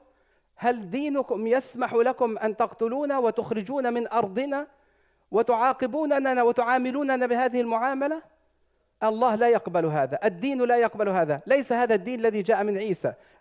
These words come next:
دين عيسى وموسى ومحمد لا يقبل الاستعمار، ولا يقبل الظلم والعدوان ولا الاستعمار ولا الاستيطان في أرض الغير، لا يقبل هذا.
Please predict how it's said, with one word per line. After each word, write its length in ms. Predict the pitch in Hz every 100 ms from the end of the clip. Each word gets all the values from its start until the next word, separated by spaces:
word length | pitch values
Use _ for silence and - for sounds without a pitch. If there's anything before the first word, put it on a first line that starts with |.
| _ _
دين 260 | 175 262 262
عيسى 440 | 233 294 285 -
وموسى 540 | 233 220 226 302 262 240
ومحمد 600 | 233 240 - 285 262 226
لا 120 | 277
يقبل 340 | 277 - 226
الاستعمار، 580 | 220 202 - - 165 120 - _ _ _ _
ولا 260 | 190 269 277
يقبل 600 | 277 285 - 220 202 285
الظلم 480 | 254 220 277 247 220
والعدوان 1120 | 170 226 277 226 262 202 262 269 240 208 147 147
ولا 220 | 240 285
الاستعمار 680 | 285 - - 233 254 277 262
ولا 260 | 254 285
الاستيطان 640 | 285 277 - 254 254 262 254 - -
في 280 | - 233 233 -
أرض 240 | 247 220
الغير، 340 | 233 208 170 160
لا 140 | 170
يقبل 400 | 277 277 240 254
هذا. 380 | 247 233 170 135